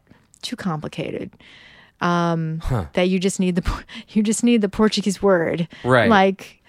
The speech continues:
Speaker 1: um, meditation. Like, I don't, uh,
Speaker 2: How do you say
Speaker 1: they would
Speaker 2: meditation in
Speaker 1: just say
Speaker 2: Portuguese? Meditación?
Speaker 1: Med-, med-, meditação, um, meditação. So they would, in, in Tetun, they say meditação.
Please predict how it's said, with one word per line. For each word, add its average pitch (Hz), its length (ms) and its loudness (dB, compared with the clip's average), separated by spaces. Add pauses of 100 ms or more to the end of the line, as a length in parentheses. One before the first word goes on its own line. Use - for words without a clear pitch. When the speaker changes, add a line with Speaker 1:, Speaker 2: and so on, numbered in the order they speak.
(480)
Speaker 1:
um, 196 580 2 (1300)
meditation. 226 840 2
Like, 175 300 -2
I 202 140 0
don't, 214 1000 -8
uh, - 20 -8
Speaker 2:
How 113 60 -2
do 143 60 4
you 147 40 2
say 165 100 2
Speaker 1:
they 151 180 4
would - 40 4
Speaker 2:
meditation 254 140 6
in 254 140 2
Speaker 1:
just 269 120 2
say 254 320 6
Speaker 2:
Portuguese? - 80 -12 (680)
Meditación? 120 720 4
Speaker 1:
Med-, 247 240 4
med-, 240 300 2
meditação, 233 1000 0
um, 196 320 0
meditação. 220 640 0
So 247 100 2
they 285 160 6
would, 320 140 4
in, 247 580 2
in 214 140 2
Tetun, 247 320 0
they 214 100 2
say 190 160 -2
meditação. 180 800 -4